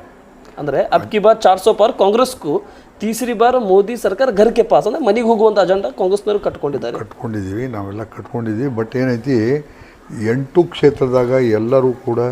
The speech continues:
Speaker 2: ಸೋತವರು, ಗೆದ್ದವರು ಎಲ್ಲರೂ ಕೂಡ ಶ್ರಮ ಪಡ್ತಾರೆ, ಕೆಲಸ ಮಾಡ್ತಾರೆ. ಅದ್ರಾಗ ನಮ್ದು ಒಂದು ಒಳ್ಳೆ ಕ್ಯಾಂಡಿಡೇಟ್ ಇದ್ರೆ ಗೆದ್ದು ಬರ್ತದೆ ಅನ್ನೋದು ನಮಗೆ ವಿಶ್ವಾಸನೂ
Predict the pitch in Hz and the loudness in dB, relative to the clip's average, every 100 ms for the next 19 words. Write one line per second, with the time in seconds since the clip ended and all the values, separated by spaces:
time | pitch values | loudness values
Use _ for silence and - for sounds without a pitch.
0 | 123 - - - 113 104 123 113 113 104 | -6 -18 -20 -14 -10 -4 -2 0 -2 -6
1 | 104 98 110 107 98 101 110 101 113 113 | -8 -6 -6 -4 -4 -6 -8 -10 -10 -10
2 | - 101 107 101 87 101 95 - - - | -10 -8 -8 -10 -14 -14 -14 -14 -10 -6
3 | 127 113 98 98 95 - - - - - | -4 -4 -6 -10 -10 -14 -20 -20 -20 -20
4 | - - 131 127 123 127 127 131 120 117 | -18 -10 -6 -4 -4 -2 2 2 4 2
5 | 123 127 - 117 117 113 127 98 110 110 | 4 2 0 -2 -2 -4 -6 -4 -6 -6
6 | 95 107 104 110 107 127 107 101 98 - | -6 -6 -6 -8 -8 -8 -10 -10 -12 -4
7 | 131 131 143 | -2 -2 -4